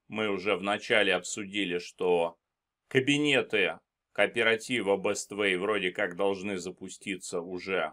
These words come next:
вот-вот скоро. А вот что касается кабинетов Гермеса – это более дальняя перспектива,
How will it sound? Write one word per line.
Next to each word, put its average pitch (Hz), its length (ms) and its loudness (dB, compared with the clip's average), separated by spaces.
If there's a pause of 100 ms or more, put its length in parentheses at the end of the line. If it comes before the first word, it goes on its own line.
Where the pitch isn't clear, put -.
(160)
вот-вот 117 560 2
скоро. 196 600 6 (400)
А 85 100 0
вот 98 160 0
что 107 220 0
касается 95 1040 0
кабинетов 104 760 -2 (840)
Гермеса – 131 840 4 (180)
это 160 640 4 (1000)
более 123 440 6
дальняя 107 440 8
перспектива, 165 1040 2